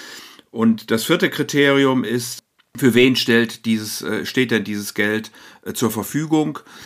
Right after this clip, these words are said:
Und wer hat Z-, Zugang dazu? Ist das für alle oder ist es begrenzt? Und ich will das mal ganz kurz einmal durchspielen am Beispiel vielleicht des Bargeldes. Äh, Bargeld, erste Kriterium, ist von der Notenbank emittiert. Es ist, äh, zum Zweiten in der Form physisch, nicht elektronisch,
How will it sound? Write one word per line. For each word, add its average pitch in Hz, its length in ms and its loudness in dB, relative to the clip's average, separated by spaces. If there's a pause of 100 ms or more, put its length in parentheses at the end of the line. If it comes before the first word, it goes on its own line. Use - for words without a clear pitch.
(260)
Und 117 480 0
wer 113 240 4
hat 110 260 -8 (140)
Z-, - 240 -12
Zugang 117 400 2
dazu? 92 240 -6
Ist - 120 -8
das - 200 -10 (220)
für - 200 -4
alle 143 320 2
oder 110 220 0
ist 113 100 -4
es 110 140 -8
begrenzt? 90 680 -10 (480)
Und 110 200 -4
ich 117 100 -4
will 139 60 6
das 139 100 2
mal 135 80 2
ganz 135 240 2
kurz 135 240 2
einmal 120 320 4
durchspielen 135 580 2
am 113 140 -2
Beispiel 117 380 0
vielleicht 113 500 -4
des 113 280 -12
Bargeldes. 147 760 2 (480)
Äh, - 140 -6
Bargeld, 143 720 2
erste 131 340 -2
Kriterium, 120 500 0
ist - 100 -10
von 107 140 -2
der 101 120 0
Notenbank 117 680 0
emittiert. 143 680 -2
Es 113 220 -8
ist, 110 260 -8
äh, 104 200 -8
zum 104 200 -12
Zweiten 107 400 -2
in 92 80 -4
der 98 140 -6
Form 98 500 -4
physisch, 170 640 -2
nicht - 340 -8
elektronisch, 143 800 -4